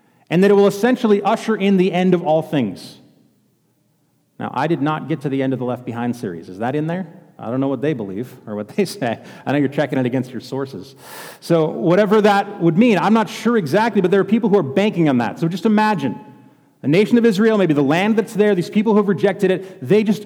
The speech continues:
en masse begin a revival and come back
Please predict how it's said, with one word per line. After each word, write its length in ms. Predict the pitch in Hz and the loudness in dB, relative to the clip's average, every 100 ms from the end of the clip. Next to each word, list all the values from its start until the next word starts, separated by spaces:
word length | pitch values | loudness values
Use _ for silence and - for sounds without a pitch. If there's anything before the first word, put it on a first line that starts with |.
| - | -2
en 280 | 233 254 240 | 2 6 4
masse 540 | 233 165 131 - - - | 4 0 -2 -6 -16 -6
begin 260 | 156 180 208 | 0 2 2
a 40 | 165 | 2
revival 920 | 151 113 - 170 185 165 117 95 - - _ _ _ _ _ _ _ _ _ _ _ - | 0 0 0 0 0 -2 -4 -8 -14 -20 _ _ _ _ _ _ _ _ _ _ _ -4
and 380 | 151 151 - | -2 -2 -6
come 180 | - 175 | -2 0
back 460 | 165 156 147 - | 2 0 -4 -12